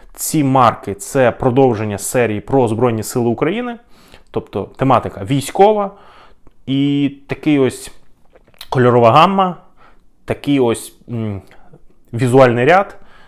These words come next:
і яскравість самих малюнків, в принципі, є логічними, з урахуванням самої тематики. Е, до речі, маю зазначити, що марочок всього три штучки. Ось вони. Так це воно виглядає.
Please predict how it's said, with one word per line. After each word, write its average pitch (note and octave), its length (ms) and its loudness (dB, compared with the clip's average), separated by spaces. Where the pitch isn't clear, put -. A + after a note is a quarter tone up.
і F#3 720 -4
яскравість B2+ 800 0
самих B2 320 -6
малюнків, G3 520 -4
в - 100 -20
принципі, B3 520 2
є B2+ 200 2
логічними, G#2 640 -6
з A#2+ 40 -6
урахуванням D3+ 560 2
самої G#2+ 380 -4
тематики. - 540 -10
Е, A2 400 -4
до B2 180 0
речі, C3+ 300 0
маю A2+ 260 0
зазначити, E3 480 -4
що - 160 -10
марочок E3+ 460 -2
всього D#3 540 -6
три C3 200 -6
штучки. - 560 -18
Ось C3+ 320 -6
вони. G#2 260 -12
Так A2+ 220 -2
це - 120 -12
воно F#2 220 -8
виглядає. A2 580 -4